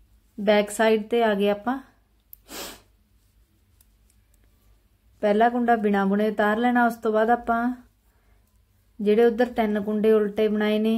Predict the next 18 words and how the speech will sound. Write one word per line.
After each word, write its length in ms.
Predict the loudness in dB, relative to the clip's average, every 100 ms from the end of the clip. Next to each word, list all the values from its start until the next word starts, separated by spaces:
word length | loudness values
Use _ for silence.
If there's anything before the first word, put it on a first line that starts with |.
| -4 -12 _ -14
ਉਹ 200 | -2 2
ਉਲਟੇ 340 | 2 0 -2
ਬਣਾ 240 | 0 2 2
ਲੈਣੇ 300 | 2 0 0
ਨੇ। 160 | 0 -2
ਇਸ 100 | -4
ਤਰ੍ਹਾਂ 260 | -6 -6 -6
ਤਿੰਨ 240 | -6 -4 -4
ਕੁੰਡੇ 280 | -2 0
ਉਲਟੇ 460 | 0 0 -2 -6 -6 -10 _ _ _ _ _
ਤੇ 120 | 2 4
ਅਗਲੇ 240 | 4 4
ਆ 80 | 4
ਆਪਣੇ 360 | 4 2 0 -6
ਤਿੰਨ 280 | -2 -2 -2
ਕੁੰਡੇ 260 | -2 -2 -2
ਬਣ 200 | -2 -4
ਗਏ 200 | -8